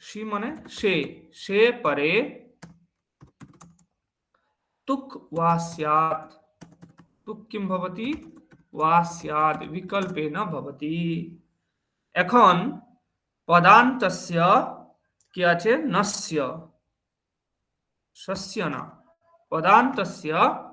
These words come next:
নস্য। তাহলে ন, এই কথাটা কোথা থেকে আসবে? এই পদটা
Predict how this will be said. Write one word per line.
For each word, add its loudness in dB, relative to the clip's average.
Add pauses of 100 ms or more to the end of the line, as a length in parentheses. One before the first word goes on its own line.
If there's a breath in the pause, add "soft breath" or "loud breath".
(220)
নস্য। -2 (840)
তাহলে 6 (580)
ন, 2 (380)
এই -2
কথাটা 0
কোথা -2
থেকে -2
আসবে? 2 (180)
এই -2 (100)
পদটা 2